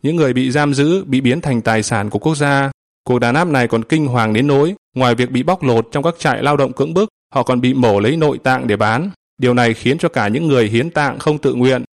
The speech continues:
và những người nhận cơ quan tạng trở thành nạn nhân của hệ thống đáng hổ thẹn này. Ông Bergenstott cho biết, cả ông và đảng của ông đều lên án những tội ác như vậy. Ông cũng sẽ nói điều này cho mọi người biết, ngay cả những người không muốn lắng nghe, bởi vì toàn bộ thế giới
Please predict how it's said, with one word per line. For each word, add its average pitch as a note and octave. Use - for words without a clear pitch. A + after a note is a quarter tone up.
và A2+
những D3+
người B2
nhận C3
cơ D3
quan D3
tạng B2
trở G#2
thành A#2
nạn B2
nhân D3
của G#2+
hệ A#2+
thống C3
đáng C3+
hổ A#2
thẹn A#2+
này. G#2+
Ông C#3
Bergenstott D3
cho C#3+
biết, E3
cả A2
ông C#3+
và A#2+
đảng G2+
của A2+
ông C#3+
đều A2
lên C3+
án B2+
những D3+
tội B2+
ác E3+
như D3
vậy. C3
Ông C#3
cũng D#3
sẽ D3+
nói C#3+
điều B2
này A2
cho C#3
mọi C3
người A2+
biết, E3+
ngay C#3+
cả G#2
những C3
người A#2
không C#3+
muốn C3+
lắng C3+
nghe, C#3
bởi A2
vì A#2
toàn A#2
bộ B2
thế C3+
giới C3